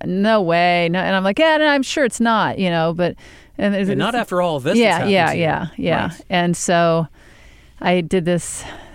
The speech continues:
Speaker 1: and then I got my diagnosis, and I went and did my set, and people from the, that listened to the podcast were at the show, and, and I,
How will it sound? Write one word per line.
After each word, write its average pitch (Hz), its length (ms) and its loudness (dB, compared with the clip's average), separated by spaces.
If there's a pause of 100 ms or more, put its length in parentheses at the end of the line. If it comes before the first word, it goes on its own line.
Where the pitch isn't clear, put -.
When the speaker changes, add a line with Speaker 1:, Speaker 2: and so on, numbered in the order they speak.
(160)
Speaker 1:
and 190 180 0
then 185 80 2
I 185 60 2
got 175 140 0
my 165 100 0
diagnosis, 165 760 -2
and 170 100 -2
I 165 80 0
went 165 140 -2
and 160 80 -2
did 165 100 -2
my 156 100 0
set, 156 380 -2
and 156 180 -2 (320)
people 170 320 0
from 160 280 -2
the, 156 180 -2 (400)
that 175 220 -2
listened 165 300 -2
to 160 100 -4
the - 100 -14
podcast 156 500 -4
were 165 60 -6
at 151 80 -8
the 165 60 -8
show, 151 320 -4
and, 147 180 -4 (640)
and 165 240 0
I, - 60 -6